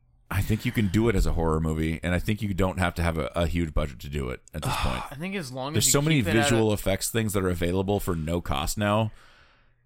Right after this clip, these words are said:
Speaker 2: I think as long as you keep it out of hell, you're okay.
Speaker 1: Yeah.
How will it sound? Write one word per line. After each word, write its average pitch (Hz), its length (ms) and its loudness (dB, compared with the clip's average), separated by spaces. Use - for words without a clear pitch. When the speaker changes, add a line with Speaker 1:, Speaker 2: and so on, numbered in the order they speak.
Speaker 2:
I 165 80 -2
think 233 160 -2
as 165 160 -2
long 139 260 -4
as 156 120 -8
you 139 100 -10
keep 135 220 -8
it 151 80 -4
out 135 100 -4
of 107 80 -8
hell, 110 240 -8
you're 110 180 -12
okay. 110 500 -8
Speaker 1:
Yeah. 82 260 -2